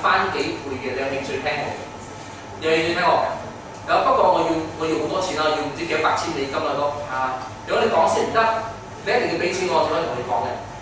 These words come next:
咁佢就冇啦，佢就諗好大嘅，但始終生意冇法可以變到好多嘛。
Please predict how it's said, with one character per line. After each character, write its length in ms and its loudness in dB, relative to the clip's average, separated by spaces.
咁 160 -12
佢 100 2
就 60 2
冇 140 2
啦， 180 6
佢 60 4
就 80 2
諗 40 2
好 80 -2
大 240 2
嘅， 160 -2
但 160 0
始 160 -6
終 80 2
生 240 2
意 80 -2
冇 80 -2
法 160 2
可 160 -2
以 80 -4
變 80 -8
到 100 -4
好 60 -4
多 180 0
嘛。 300 0